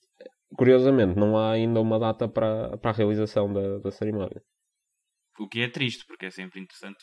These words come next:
Speaker 2: ver os, os melhores dos piores, não é?
Speaker 1: <laughs> É verdade, nem que seja só
Speaker 2: Passando
Speaker 1: para rir um
Speaker 2: agora
Speaker 1: bocadinho.
Speaker 2: Diz, diz.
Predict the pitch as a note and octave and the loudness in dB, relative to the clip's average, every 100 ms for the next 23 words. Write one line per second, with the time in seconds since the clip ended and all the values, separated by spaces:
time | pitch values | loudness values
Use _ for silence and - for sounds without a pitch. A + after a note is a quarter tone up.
0 | - G2 G2+ A2 G#2+ G#2 G2+ G2 F#2+ G2+ | -16 -14 -14 -14 -14 -14 -16 -12 -10 -8
1 | G#2 - A2 F#2 - F2 G2 - _ - | -10 -14 -10 -10 -10 -18 -20 -20 _ -20
2 | - - - C3+ - - - _ F#3+ G3 | -12 -10 -10 -14 -14 -20 -20 _ -16 -14
3 | F#3 - - A#2+ F#2+ F#2 G#2 A#2 G#2+ G2+ | -16 -16 -12 -6 -2 0 0 0 0 0
4 | - C3+ C3 A#2+ - - F#3 F3+ F3+ - | 0 0 0 0 -2 0 -2 -4 -10 -12
5 | _ _ _ _ A2+ A2+ E3 B2+ D#3+ | _ _ _ _ -8 -6 -4 -8 -10